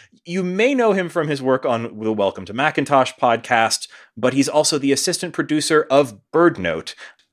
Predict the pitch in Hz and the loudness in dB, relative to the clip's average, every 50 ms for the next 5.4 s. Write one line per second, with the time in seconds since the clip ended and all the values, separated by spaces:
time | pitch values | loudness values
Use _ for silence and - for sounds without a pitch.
0 | _ - 123 120 113 - 180 214 220 220 214 214 202 196 202 - - - 220 214 | _ -6 -6 -4 0 2 2 2 4 2 2 2 0 -2 -4 -10 -8 -4 -2 0
1 | 202 196 185 170 139 139 139 135 131 127 123 123 123 - - 131 120 117 117 117 | 0 0 -2 -2 -2 -2 0 0 0 0 0 -2 -2 -4 -2 -2 0 2 2 2
2 | 117 113 - - 107 101 113 113 113 107 107 - - - - - - - - _ | 2 0 -2 -4 -4 -2 0 2 2 2 0 -2 -8 -12 -16 -20 -20 -20 -20 _
3 | - 107 101 113 120 110 110 107 - - - - - - - 151 151 143 139 120 | -14 -8 -4 0 2 2 2 0 -2 -2 -2 0 0 2 0 0 -2 -2 -2 -2
4 | 104 95 90 90 90 87 82 - - - 82 78 78 71 87 87 80 73 73 71 | -2 -2 0 0 0 0 -2 -4 -8 -10 -12 -12 -6 0 2 2 2 2 0 -4
5 | 71 71 71 - - - - | -6 -6 -4 -2 0 0 -2